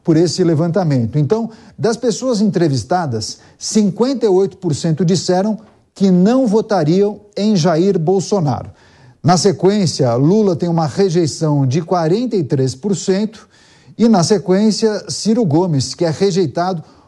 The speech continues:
por quarenta por cento. Simone Tebet, que tem um índice muito inferior na pesquisa para a presidência propriamente, registra trinta e cinco por cento de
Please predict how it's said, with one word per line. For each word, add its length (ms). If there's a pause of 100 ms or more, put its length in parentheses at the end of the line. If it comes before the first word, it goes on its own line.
por 160
quarenta 460
por 220
cento. 480 (260)
Simone 460
Tebet, 600 (140)
que 100
tem 140
um 140
índice 480 (260)
muito 300
inferior 640
na 140
pesquisa 600
para 300
a 20
presidência 720
propriamente, 720 (300)
registra 640
trinta 380
e 60
cinco 260
por 160
cento 380 (320)
de 260